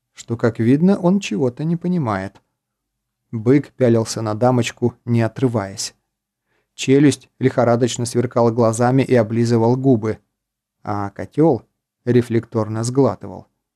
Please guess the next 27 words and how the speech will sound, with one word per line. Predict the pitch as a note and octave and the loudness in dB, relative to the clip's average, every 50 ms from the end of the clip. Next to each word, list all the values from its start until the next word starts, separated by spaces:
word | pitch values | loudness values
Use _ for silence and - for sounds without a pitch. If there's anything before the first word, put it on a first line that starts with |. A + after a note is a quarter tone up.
| _ _ _ _ _ _ _ _ _ _ _ _ _ _ _ _ _ _ | _ _ _ _ _ _ _ _ _ _ _ _ _ _ _ _ _ _
А | - B2 | -4 0
затем | B2 D3 D3+ - - A#3 B3 B3 A#3 G3+ - _ _ | 0 2 0 2 2 2 4 4 2 0 -2 _ _
они | - A#2 A#2 A#2+ A2 | -8 -4 -2 -2 -2
все | - - A#2 G#2+ | -2 -2 -4 -4
вместе | G2 A2 B2+ D#3+ F3+ F3 - - F#3 F#3 E3+ - _ _ - | -2 0 2 2 2 2 0 -2 -2 -2 -2 -2 _ _ -6
бросились | A2+ A#2+ A2+ A2 G2 F#2+ - A2+ G#2 G#2 G2+ - | -2 -2 -2 -2 -2 -6 -10 -12 -12 -12 -12 -14
вперёд. | - _ - C3 A2+ A2+ - - - _ _ _ _ _ _ _ _ _ _ _ _ _ _ _ _ _ _ _ _ _ _ _ _ _ _ _ _ - | -6 _ 2 2 2 2 0 -4 -10 _ _ _ _ _ _ _ _ _ _ _ _ _ _ _ _ _ _ _ _ _ _ _ _ _ _ _ _ -4
Дамочка | C3+ D#3+ A3 B3 A#3+ - - - G#3+ | -2 0 2 2 2 0 0 0 -2
успела | G3 G3+ - - G#3 G#3 G3+ F#3+ | -2 -2 0 0 2 2 4 2
только | - G3 G3 F#3 - F#3+ | 2 0 -2 0 0 0
раз | F#3 F3 C#3 A#2+ - - - | 2 2 2 0 -2 -6 -6
взвизгнуть, | A#2+ B2+ D#3 F#3+ A3 G#3 F#3+ F3+ F#3+ F#3+ F#3 - - _ _ | -4 -2 0 2 2 0 2 2 4 4 2 0 -4 _ _
как | _ - C3+ - - | _ -4 -2 0 4
ей | D3+ D3+ C#3 | 4 4 4
тут | - - F3+ F#3+ E3+ B2+ | 2 0 -2 -2 0 2
же | B2 A#2+ | 2 2
зажали | A2+ B2+ C3+ B2+ C#3+ C3+ B2+ B2 | 2 2 2 2 2 2 4 4
рот | C3 D3 F3+ G3+ G3 F#3+ - _ _ _ _ _ _ _ | 4 4 4 4 2 0 -4 _ _ _ _ _ _ _
и, | C#3+ C#3 | 0 0
скрутив | - - - E3+ E3 - A3 G3+ - - | 0 2 0 0 0 2 0 -2 0 2
руки | F3 F#3+ E3+ - - | 0 0 0 2 2
и | D#3+ D3+ | 4 4
ноги, | D3 F3 G3+ G#3 G3+ G3 | 4 4 4 4 2 0
поволокли | G3 - D#3 D3 C#3+ C#3+ C#3+ - - G3 G3+ | 0 2 2 4 4 4 2 2 0 0 0
в | F#3 - | 0 0
соседний | D3 C3+ - - E3 F3+ F3 F3 E3+ | -2 -2 -2 0 -2 0 2 0 0
подвал, | E3 - F3 E3 D#3 C3 A#2 G#2+ G#2 G2+ - | 0 0 0 0 0 0 0 0 0 -2 -6